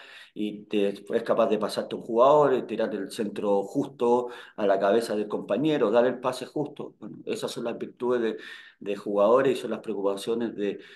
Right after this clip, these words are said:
de nosotros y como deben estar ellos también por el nivel que estamos mostrando, eh, de, de lo que se, lo que nos podemos encontrar. Pero tú me preguntaste la Católica y por qué, pues siempre van a preocupar los nombres propios cuando uno se enfrenta como un equipo como la Católica.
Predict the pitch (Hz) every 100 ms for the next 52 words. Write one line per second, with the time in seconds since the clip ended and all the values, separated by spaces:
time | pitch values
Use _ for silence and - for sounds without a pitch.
0 | - - 107 104 104 143 151 117 104 101
1 | 110 110 113 110 117 127 127 110 123 127
2 | 110 107 104 113 113 - 120 113 113 113
3 | 117 127 139 156 - - - - - 104
4 | 101 98 92 90 - - 101 101 98 -
5 | - 101 92 98 107 98 95 - 95 98
6 | 101 101 - 104 104 101 95 95 92 95
7 | 104 113 117 117 110 120 117 120 120 120
8 | 135 110 - 104 - 131 127 - - -
9 | 135 123 101 98 95 98 92 95 92 98
10 | 92 90 - 104 98 98 98 95 98 98
11 | 98 87 92 95 92 92 95 92 101 92
12 | 92 92 95 101 - -